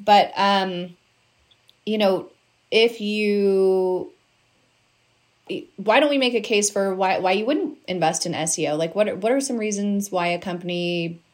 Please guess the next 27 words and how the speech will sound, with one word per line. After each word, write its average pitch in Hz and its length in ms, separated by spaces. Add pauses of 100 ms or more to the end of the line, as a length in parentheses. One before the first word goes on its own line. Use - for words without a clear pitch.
(180)
would 180 180
say, 175 520
"Actually, 185 420
it's 202 160
not 185 180
for 180 100
me," 180 180
or 180 80
why 170 220
we 170 180
would 175 320
recommend 170 580 (380)
maybe 180 300
going 170 280
a 175 60
different 175 260
direction? 196 500 (360)
Let's, - 320
let's 180 180
just, 196 240 (640)
let's - 100
play 214 200
a - 20
little 220 160
game 180 240
here. 170 320
<laughs> - 40